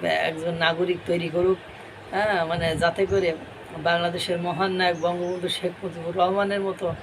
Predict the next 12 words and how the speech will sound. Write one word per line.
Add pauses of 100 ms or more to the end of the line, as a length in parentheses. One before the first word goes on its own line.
(600)
আ,
লোককে
নিয়ে
আপত্তিকর
মন্তব্য
করতে
পারে। (120)
স্যাফড়ামি
করলে
তার (140)
ফল (840)
সে